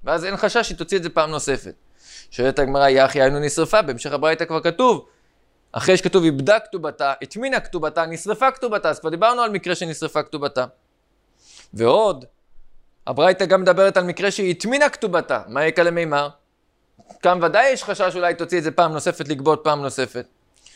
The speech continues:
ותו, גם אם תאמר שנשרפה כתובתה, זה פירוש מה הכוונה איבדה כתובתה. אז בשביל מה בכלל כתוב איבדה? למה לי?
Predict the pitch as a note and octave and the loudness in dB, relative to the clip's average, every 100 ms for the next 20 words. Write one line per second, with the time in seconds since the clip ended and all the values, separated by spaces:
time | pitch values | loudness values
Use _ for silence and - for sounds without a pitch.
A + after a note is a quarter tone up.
0 | _ A2 C3 G#3 B3+ F#3+ - _ _ - | _ -2 2 4 4 2 -2 _ _ 0
1 | D3+ G#3 G#3 F3 F#3+ G3+ F3 D#3+ - - | 0 0 0 2 4 4 4 2 -6 -8
2 | C#3 C3+ B2 - C3+ - G#3 G3 F#3 E3 | -6 -4 -8 -6 -4 2 2 2 -2 -2
3 | E3+ A#3 G#3+ E3 - F#3 A#3 A3 G#3 G#3 | 2 4 4 2 -2 -2 -2 -6 -2 0
4 | G#3 G3+ G#3 F#3 C#3+ A3+ - - C#3 B2+ | 0 2 0 0 2 2 2 -4 -6 -6
5 | A2+ - _ _ _ B2+ B2 E3+ F3+ G3 | -8 -12 _ _ _ -8 -6 -2 0 2
6 | G#3 G#3+ G#3+ A3 F3+ G#3+ A3 F3+ C#3+ B2+ | 2 2 2 4 4 4 4 2 -2 -6